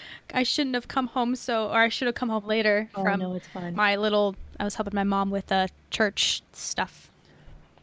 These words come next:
Speaker 1: And it was
Speaker 2: Are you, are you, are you done with Stranger Things?
Speaker 1: I, <laughs> I, uh, started at nine thirty A M on Friday and finished it on Friday at nine thirty P M.
Speaker 2: <laughs> Oh my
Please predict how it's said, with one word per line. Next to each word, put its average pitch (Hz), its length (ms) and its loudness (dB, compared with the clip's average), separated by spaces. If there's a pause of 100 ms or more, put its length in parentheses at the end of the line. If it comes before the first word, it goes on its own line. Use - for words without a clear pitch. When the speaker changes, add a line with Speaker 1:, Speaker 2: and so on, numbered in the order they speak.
(180)
Speaker 1:
And 202 120 -10
it 202 100 -6
was 196 100 -8 (560)
Speaker 2:
Are 214 80 8
you, 226 380 6
are 214 120 2
you, 208 300 2
are 196 80 4
you 202 100 4
done 175 240 4
with 196 140 -2
Stranger 220 320 2
Things? 247 360 0
Speaker 1:
I, 240 200 6
<laughs> - 40 -4
I, 262 640 8
uh, 233 220 8
started 269 400 6
at 262 200 6 (500)
nine 254 340 8
thirty 302 380 8
A 254 240 8
M 240 240 8
on 220 140 6
Friday 220 640 6
and 220 180 0
finished 226 460 0
it 214 200 2
on 220 120 2
Friday 214 340 4
at 226 100 2
nine 214 220 2
thirty 220 280 0
P 226 220 -4
M. 208 300 -6
Speaker 2:
<laughs> - 60 -20 (1000)
Oh 202 320 6
my 294 120 10